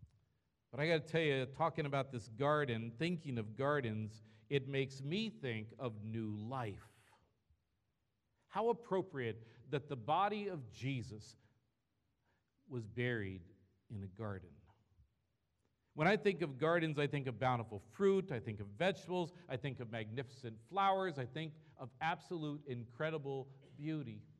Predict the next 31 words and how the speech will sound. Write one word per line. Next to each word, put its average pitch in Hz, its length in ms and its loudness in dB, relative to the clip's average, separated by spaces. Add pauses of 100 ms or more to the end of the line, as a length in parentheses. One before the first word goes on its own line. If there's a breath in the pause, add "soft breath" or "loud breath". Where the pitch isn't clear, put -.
(2500)
And 127 120 -10
then 151 160 0
my 131 160 0
mind, 120 500 0
as 117 180 -6
I 120 80 0
read 156 400 -4
this 160 240 -8 (120)
text, - 440 -8
and 120 200 -8
did 151 220 -4
so 139 300 -4
again 143 560 -4
yesterday, 110 800 -4 (240 loud breath)
as 120 160 -4
I 120 80 2
read 139 360 -2
it, 185 140 0 (160 loud breath)
it 107 180 -10
takes 165 400 -6
me 139 240 -4
back 123 460 -4
to 123 60 -10
the 98 100 -10
book 104 460 -10 (100)
of 123 80 -10 (240)
Genesis, - 920 -14 (1500)
to 127 80 -10
the 104 100 -8
Garden 131 640 -4 (640 soft breath)
of 127 180 -8